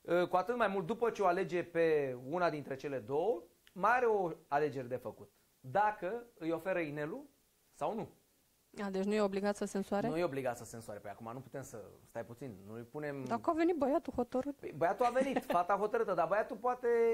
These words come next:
Speaker 1: cum să zic,
Speaker 2: Mai
Speaker 1: asta și
Speaker 2: așteaptă.
Speaker 1: zice: „Domne, nu sunt convins, îmi place fata, dar parcă aș vrea să”, știi?
Speaker 2: Mhm.
Speaker 1: Au fost și cazuri de băieți foarte hotărâți.
Speaker 2: Ia
Speaker 1: Au zis:
Speaker 2: uzi, deci
Speaker 1: „Eu merg
Speaker 2: vedem
Speaker 1: cu ea
Speaker 2: nunți.
Speaker 1: până în pânzele albe.”
Speaker 2: Vedem nunți.
Speaker 1: <laughs> Da, da, da, da, da.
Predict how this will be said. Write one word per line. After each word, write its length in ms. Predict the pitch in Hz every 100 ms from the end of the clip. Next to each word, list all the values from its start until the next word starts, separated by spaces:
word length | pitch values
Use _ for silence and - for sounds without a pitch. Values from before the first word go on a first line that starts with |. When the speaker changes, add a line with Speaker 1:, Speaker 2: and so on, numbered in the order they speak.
| 220
Speaker 1:
cum 100 | 226
să 120 | 202
zic, 240 | 185 180 -
Speaker 2:
Mai 240 | 190 233
Speaker 1:
asta 200 | 233 277
și 60 | 247
Speaker 2:
așteaptă. 180 | - 220
Speaker 1:
zice: 120 | 220 247
„Domne, 200 | 254 240 269
nu 60 | 285
sunt 280 | - 220
convins, 420 | - 185 147 135 -
îmi 140 | 165
place 320 | 214 233 233
fata, 520 | - 147 - 131 165 - _ _ _ - _ _
dar 180 | - 202
parcă 240 | 240 240 247
aș 100 | 202
vrea 200 | 247 247
să”, 220 | - 247 254 247 247 247 233 233 - _ _ _
știi? 360 | - 240 294 _ _ -
Speaker 2:
Mhm. 160 | 196 -
Speaker 1:
Au 100 | 202
fost 200 | 302 -
și 80 | 220
cazuri 380 | 196 240 330
de 80 | 233
băieți 420 | 170 190 330 - - _
foarte 340 | - - 285
hotărâți. 500 | 233 233 254 311 _ _ _ 202 220
Speaker 2:
Ia 60 |
Speaker 1:
Au 240 | 285 254 190
zis: 100 | 185
Speaker 2:
uzi, 40 |
deci 100 | 202 202
Speaker 1:
„Eu 100 | 220
merg 120 | 220
Speaker 2:
vedem 200 | 226 269
Speaker 1:
cu 60 | 294
ea 80 | 302
Speaker 2:
nunți. 140 | 220
Speaker 1:
până 100 | 226
în 60 | 208
pânzele 340 | 240 220 214
albe.” 360 | 220 202 143 - -
Speaker 2:
Vedem 400 | 160 226 226 277
nunți. 500 | 269 277 262 190 - -
Speaker 1:
<laughs> 160 | 180 151
Da, 220 | 226 220 170
da, 200 | 190 196
da, 120 | 196 190
da, 140 | 170
da. 180 | 175